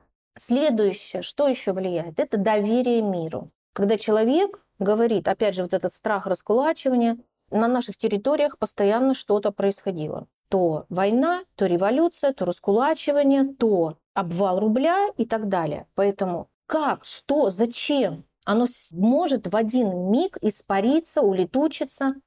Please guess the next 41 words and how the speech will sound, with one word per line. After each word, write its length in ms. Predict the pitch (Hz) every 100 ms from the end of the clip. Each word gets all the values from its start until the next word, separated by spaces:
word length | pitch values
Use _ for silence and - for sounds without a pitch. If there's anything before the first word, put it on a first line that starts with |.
| -
и 80 | 202
так 200 | 254 220
далее. 280 | 202 165
И 80 | 202
всё 200 | - 285
будет 220 | 262 240
зря. 200 | 202 190 165
Я 200 | 185 254
не 140 | 262
доверяю 720 | 226 262 285 247 226 240 254 -
этому 400 | 208 208 202 208
миру. 400 | 208 202 180 - - _ _
И 60 | 208
здесь, 440 | 202 196 277 320 -
конечно, 560 | 240 233 208 - 185
нужно 320 | 202 240 208
себя 280 | 196 190 202
успокаивать, 640 | 196 - 220 294 349 262 -
смотреть 420 | 214 208 240 233
по 80 | 185
сторонам 420 | - 202 247 277
и 120 | 233
понимать, 500 | 220 226 226 165 -
что 200 | - -
пока 260 | 190 339 339
кто-то 360 | - 269 226
не 160 | 185 208
доверяет 600 | 220 240 254 269 277 269
миру 480 | 208 202 196 185 175
и 140 | 170
боится 480 | 165 185 262 - 269
действовать, 880 | 226 247 247 226 202 - 185 170 _ _ -
ну 100 | 240
кто-то 440 | - 277 285 269
же 120 | 220
действует 680 | 202 208 294 311 - 220 202
и 40 | 208
богатеет, 880 | 196 233 233 294 330 294 175 - _ _ -
и 40 |
живёт 400 | 185 226 254 240
неплохо. 600 | 220 214 277 359 - 180